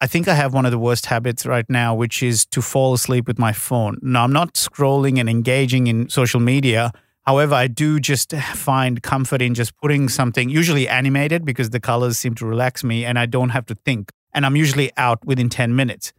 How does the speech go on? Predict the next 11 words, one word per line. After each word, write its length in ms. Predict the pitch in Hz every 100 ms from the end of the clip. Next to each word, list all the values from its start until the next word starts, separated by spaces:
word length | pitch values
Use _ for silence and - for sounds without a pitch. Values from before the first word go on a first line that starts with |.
| _ -
The 60 | 143
problem 380 | - 190 160 156
is, 220 | 156 120
though, 220 | 127 120
every 300 | 127 151 147
bit 160 | 143 135
of 340 | 117 - - -
research 340 | 139 131 123
I 120 | 131
look 200 | 160 135
into 380 | 123 117 117 113